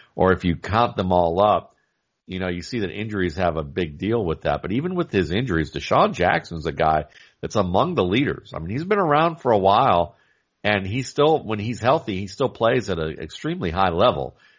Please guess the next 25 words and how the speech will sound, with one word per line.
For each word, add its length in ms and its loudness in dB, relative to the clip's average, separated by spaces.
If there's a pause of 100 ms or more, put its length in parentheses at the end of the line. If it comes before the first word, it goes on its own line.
(140)
And 140 -2
I 100 2
could 160 -8
s-, 140 -16
definitely 400 -2
see 160 -8
that 200 0
with 120 -4
Waddle, 420 2
and 240 -8
I'm 200 -6
glad 200 4
we'll 80 -2
talk 220 0
about 260 -2
Pitts 280 -8
too, 200 -6
because 420 -8 (400)
he's 200 0
also 320 2 (180)
a 100 0
very 400 0
difficult 480 -6
player 380 -2
to, 260 -4